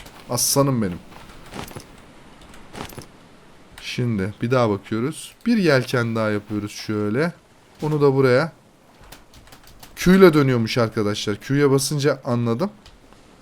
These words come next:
Bir daha dön. Tamam. İki tane yelken cayır cayır oldu aslanım benim.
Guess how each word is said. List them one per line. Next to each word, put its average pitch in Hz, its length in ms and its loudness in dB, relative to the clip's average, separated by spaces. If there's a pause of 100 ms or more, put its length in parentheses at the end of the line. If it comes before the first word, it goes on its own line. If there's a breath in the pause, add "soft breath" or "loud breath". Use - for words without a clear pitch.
(460)
Bir 139 80 -8
daha 113 180 0
dön. 170 160 -4 (300)
Tamam. 151 460 4 (880)
İki 190 220 2
tane 208 280 10
yelken 202 480 6
cayır 170 320 6
cayır 170 280 6
oldu 123 280 6
aslanım 165 580 2
benim. 110 200 -2